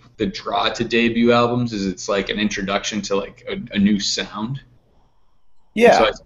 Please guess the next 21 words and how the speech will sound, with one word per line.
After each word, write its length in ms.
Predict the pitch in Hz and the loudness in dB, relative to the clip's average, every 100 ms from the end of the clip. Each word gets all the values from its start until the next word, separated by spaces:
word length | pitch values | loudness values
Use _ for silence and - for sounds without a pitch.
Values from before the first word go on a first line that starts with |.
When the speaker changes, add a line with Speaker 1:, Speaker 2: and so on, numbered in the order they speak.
| 123 | 0
Speaker 1:
what 100 | 117 | 2
you're 100 | 104 | 2
saying, 320 | - 110 101 | 2 2 2
'cause, 140 | 98 | 2
like, 140 | 101 98 | 0 0
the 80 | |
second 340 | 98 110 104 107 | -2 -2 0 -2
album 280 | 101 98 98 | 0 0 -2
is 100 | 98 | -4
kinda 260 | 101 101 | -4 -2
like, 320 | 98 98 95 - | 0 0 -2 -8
is 140 | 95 | -4
that, 220 | 104 104 | 0 0
like, 180 | 104 98 | 0 0
new 220 | 101 101 | 2 2
sound 420 | 98 - 104 98 92 | 0 -2 0 0 0
that, 160 | 87 | -4
like, 220 | 95 92 - - | -8 -10 -12 -6
you 140 | 98 | -4
just, 200 | - - | -2 -6
like, 300 | - - - | -6 -10 -12